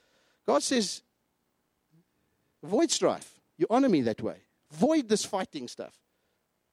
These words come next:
Avoid fighting. How about this? "Whoever is kind to the needy, whoever is kind to the needy honors God." Isn't that an incredible one? If you and I are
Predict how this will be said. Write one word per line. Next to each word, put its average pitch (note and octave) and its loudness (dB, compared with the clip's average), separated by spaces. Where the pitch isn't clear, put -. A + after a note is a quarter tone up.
Avoid G#3 2
fighting. A2 -8
How F3 -2
about A3 2
this? G3+ 2
"Whoever G#3 4
is B3 2
kind B3 0
to A3 0
the E3+ 4
needy, E3+ 2
whoever A3+ 2
is E4 2
kind A3 2
to G3+ 0
the E3 6
needy E3 2
honors E3+ 4
God." C#3+ 0
Isn't E4+ -10
that - -
an D4+ 0
incredible E3+ 0
one? F2 -8
If D#3+ -8
you C#4+ 4
and G3+ 0
I G3+ 0
are F3 4